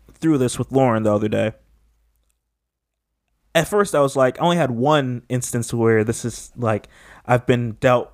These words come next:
poorly with police. But then after explaining the three situations, I'm like, "Hold up. I've had two, actually. Two out of the three of my life e-, encounters with the police have been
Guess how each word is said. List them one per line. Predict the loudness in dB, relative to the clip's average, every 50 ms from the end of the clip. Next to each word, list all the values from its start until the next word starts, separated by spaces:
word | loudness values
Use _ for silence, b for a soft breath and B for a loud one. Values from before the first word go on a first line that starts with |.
| _ _ _ _ _ _ _
poorly | -2 0 2 2 2
with | 2 0 -2 -4 -4
police. | -2 0 0 0 0 -4 -8 -14 -16 -18 -20 b b b b b b b b b b b b -2
But | 0
then | 2 2
after | 2 2 0 0 2 2 2 2
explaining | 0 -2 -6 -4 -2 0 0 2 2
the | 0
three | 2 2 0
situations, | 0 0 -4 -2 0 2 2 2 0 -2 -4 -4 -4
I'm | -2
like, | -4 -4 -2
"Hold | 0 2 2 4
up. | 4 2 2 0 -2 -6 -12 -14 -16 b b b b b b b
I've | -2 0 2
had | 2 2 0 0 -2 _ -4
two, | 0 0 2 4 2 2 0 -2 -6 -6 _
actually. | 0 0 0 0 -2 -2 -4 -2
Two | -2 0 2 2
out | 2 2
of | 2 2
the | 0
three | -2 -2 0 2 2
of | 2 0
my | 0 2 2 4 2 2 -2 -6 -10
life | -6 0 0 0 0 0
e-, | -4 -10 -12 _ _ -4
encounters | -4 -2 0 2 2 2 0 0 -4 -6 -4
with | -4 -4 -4 -4
the | -8
police | -8 -2 2 2 2 2 0 -4 -8 -16 b b b b b b
have | -2 0 0 0 0 0
been | 0 2 2 0 -2 -4 -8